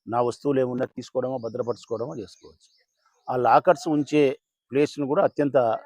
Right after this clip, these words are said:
భద్రతా వలయంలోనే నిర్మిస్తూ ఉన్నారు. నేటి ఆధునిక ప్రపంచాన్ని దృష్టిలో పెట్టుకొని నిర్మిస్తున్నారు. అంటే బ్యాంకింగ్ వ్యవస్థ ఎంత పటిష్టంగా ఉండాలి అంటే నమ్మకం బ్యాంకింగ్ అంత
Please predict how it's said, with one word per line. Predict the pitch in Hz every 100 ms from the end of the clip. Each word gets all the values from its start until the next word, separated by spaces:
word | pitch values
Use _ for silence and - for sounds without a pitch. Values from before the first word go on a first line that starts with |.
| _ _ - -
భద్రతా | 117 120 139 151
వలయంలోనే | 135 131 127 127 139 233 - _ 208
నిర్మిస్తూ | 131 120 - 127 110
ఉన్నారు. | 95 90 - _ -
నేటి | 120 131 131 120 - _ _ _ _
ఆధునిక | 120 135 143 143
ప్రపంచాన్ని | 135 127 110 127 131 127 107
దృష్టిలో | 107 - 127
పెట్టుకొని | 113 - 151 202 - -
నిర్మిస్తున్నారు. | 107 104 - - 92 -
అంటే | 123 139 131 - _ _ _ _ _ -
బ్యాంకింగ్ | 92 113 160 160 180 147
వ్యవస్థ | 139 156 -
ఎంత | 151 131 -
పటిష్టంగా | 117 147 - 147 143 131
ఉండాలి | 117 127 131 131
అంటే | 107 107 110 - _ _ _
నమ్మకం | 101 117 151 170 170
బ్యాంకింగ్ | 131 131 131 135
అంత | 127